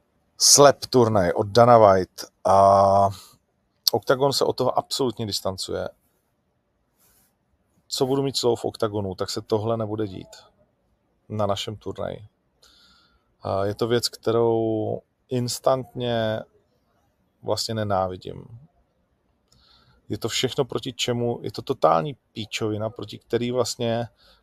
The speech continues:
která to vrací celý zpět. Proti tomuhle jsme přesně bojovali dlouhý roky, aby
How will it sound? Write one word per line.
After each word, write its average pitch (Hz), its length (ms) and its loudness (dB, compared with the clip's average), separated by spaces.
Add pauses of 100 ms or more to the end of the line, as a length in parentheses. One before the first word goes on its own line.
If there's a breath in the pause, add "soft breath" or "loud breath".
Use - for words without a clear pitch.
(100)
která 120 180 2
to 117 120 -2
vrací 117 420 2
celý 123 240 -4
zpět. - 360 -4 (540 soft breath)
Proti 120 240 -6
tomuhle 135 380 -2
jsme 135 180 -4
přesně 123 640 -4
bojovali 113 580 -2
dlouhý 110 400 -4
roky, 87 380 -10 (560 loud breath)
aby 107 680 -2